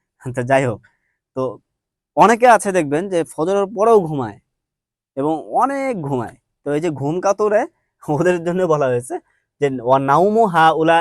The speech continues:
ই আমিকুন, ওয়ানাউমু হাউলা ই আমিকুন, এদের ঘুম হচ্ছে অনেক গভীর।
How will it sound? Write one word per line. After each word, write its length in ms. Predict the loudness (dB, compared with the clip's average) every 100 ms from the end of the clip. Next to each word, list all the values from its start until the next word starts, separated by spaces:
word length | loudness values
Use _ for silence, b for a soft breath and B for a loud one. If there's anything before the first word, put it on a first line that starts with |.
| 2 0
ই 20 | 0 _ _ -10 -4 0 0
আমিকুন, 480 | 0 -2 -2 -6 -6
ওয়ানাউমু 380 | -4 -2 -2 -2 0
হাউলা 340 | -2 0 0 0
ই 40 | -2 -6 _ -6 -2
আমিকুন, 400 | -2 -2 -4 -6 -10 _ 0
এদের 180 | 2 2 0 -2
ঘুম 180 | -2 -2 -4
হচ্ছে 300 | -6 0 2 0 _ _ _ _ _ _ 0
অনেক 300 | 4 4 2 -4 _ _ -12
গভীর। 580 | -2 0 0 0 0